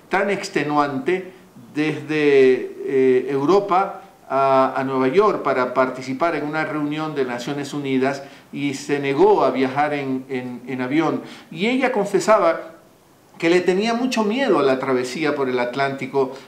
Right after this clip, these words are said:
en esta frágil, frágil embarcación, pero lo hizo. Y tú decías, nos manda un potente mensaje simbólico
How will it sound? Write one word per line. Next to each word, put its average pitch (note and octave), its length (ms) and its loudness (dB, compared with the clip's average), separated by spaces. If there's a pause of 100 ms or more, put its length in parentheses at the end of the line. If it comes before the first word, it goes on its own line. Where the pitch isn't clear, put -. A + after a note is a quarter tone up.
en C#3 140 0
esta D#3+ 260 0
frágil, C3 680 -2 (220)
frágil D#3+ 460 -2
embarcación, A#2+ 760 -4 (480)
pero C#3+ 180 0
lo D#3 160 6
hizo. F#3 320 -2 (380)
Y D3+ 240 -8 (160)
tú F3+ 140 4
decías, E3 600 0 (240)
nos C#3 200 -8
manda F#3 380 0
un G3 340 -2
potente G3+ 600 2
mensaje D#3+ 480 -4
simbólico D3+ 760 -2